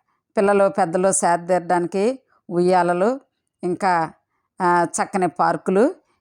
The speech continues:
ఇవన్నీ కూడా ఉన్నాయి. మరి మేమైతే మా ఫ్యామిలీతో వెళ్ళాం. ఇదిగోండి ఈ విధంగా నేను, ఆ, ఉయ్యాలు ఊగుతున్నాను. ఆ, మరి మధురవాడ వెళ్ళే రూట్లో ఇది, ఆ, ఉంది. చూశారు కదా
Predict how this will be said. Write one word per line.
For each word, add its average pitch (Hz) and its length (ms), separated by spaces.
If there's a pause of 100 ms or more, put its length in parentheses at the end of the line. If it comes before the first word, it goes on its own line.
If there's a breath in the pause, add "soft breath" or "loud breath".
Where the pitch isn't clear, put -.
ఇవన్నీ 185 320
కూడా 185 340 (400)
ఉన్నాయి. 185 520 (380)
మరి 196 420 (100)
మేమైతే 202 800
మా 208 140
ఫ్యామిలీతో 190 500
వెళ్ళాం. 175 360 (400)
ఇదిగోండి 185 380
ఈ 240 140
విధంగా 175 340
నేను, 170 440 (420)
ఆ, 170 300
ఉయ్యాలు 165 500
ఊగుతున్నాను. 175 680 (640)
ఆ, 196 220
మరి 202 540 (260)
మధురవాడ 240 500
వెళ్ళే 208 320
రూట్లో 190 380
ఇది, 175 500 (460)
ఆ, 175 360
ఉంది. 185 420 (920)
చూశారు 185 260
కదా 202 300